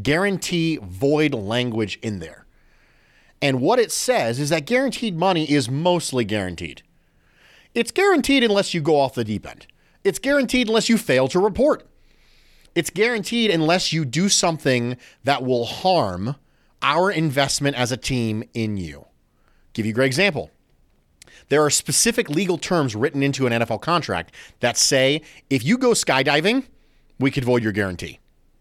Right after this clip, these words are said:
You know, do something reckless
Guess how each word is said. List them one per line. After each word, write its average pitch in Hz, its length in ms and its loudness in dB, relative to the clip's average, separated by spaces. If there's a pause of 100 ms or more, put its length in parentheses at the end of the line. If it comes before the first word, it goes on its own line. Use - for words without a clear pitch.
(1500)
You 269 80 4
know, 104 180 -2 (240)
do 262 140 4
something 220 400 0
reckless - 640 -2